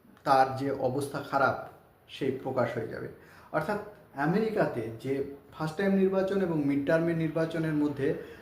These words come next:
আগামী নির্বাচনে সেই প্রেসিডেন্টের কী গতি হতে পারে, তার মোটামুটি আভাস পাওয়া যায় এই মিড টার্মে।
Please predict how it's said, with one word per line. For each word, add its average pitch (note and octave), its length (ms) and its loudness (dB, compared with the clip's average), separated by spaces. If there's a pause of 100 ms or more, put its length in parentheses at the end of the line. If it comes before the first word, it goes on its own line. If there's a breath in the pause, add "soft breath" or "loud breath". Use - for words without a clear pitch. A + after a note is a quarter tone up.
(160 loud breath)
আগামী F3+ 380 4
নির্বাচনে E3+ 640 4
সেই D3+ 520 0 (380)
প্রেসিডেন্টের F3+ 640 2 (520)
কী A3 200 -6 (240)
গতি D#3 200 0
হতে C3+ 240 -2
পারে, C3+ 340 -2 (400 loud breath)
তার D3 260 4 (320)
মোটামুটি A#3 540 2
আভাস B2 380 -2 (100)
পাওয়া B2 200 2
যায় C3 280 -2 (220)
এই C#3 120 -4
মিড D3+ 280 -2
টার্মে। - 300 -4